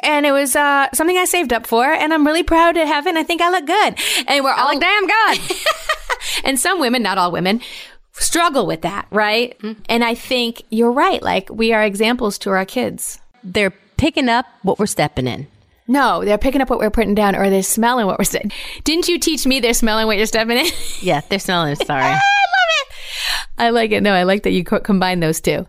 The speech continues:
Speaker 1: They're picking up what you're stepping in. Well, thank you for the help, but it's disgusting.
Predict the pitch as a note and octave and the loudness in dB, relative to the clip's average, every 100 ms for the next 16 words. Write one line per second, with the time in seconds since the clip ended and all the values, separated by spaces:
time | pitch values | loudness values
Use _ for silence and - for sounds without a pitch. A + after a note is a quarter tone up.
0 | - A3 C#4 C4+ B3 D4 A3+ - G#3+ - | -2 -2 0 0 2 2 0 0 0 2
1 | B3 A3 D3+ F3 A3 C#4+ D#4 E4+ E4 C#4 | 0 0 0 -2 0 0 0 0 0 -2
2 | C4+ D#4 B3+ B3 B3 - B3+ C#4+ D4 - | 0 0 0 0 -2 -2 -4 -2 -4 -2
3 | D3+ E3 | -2 -2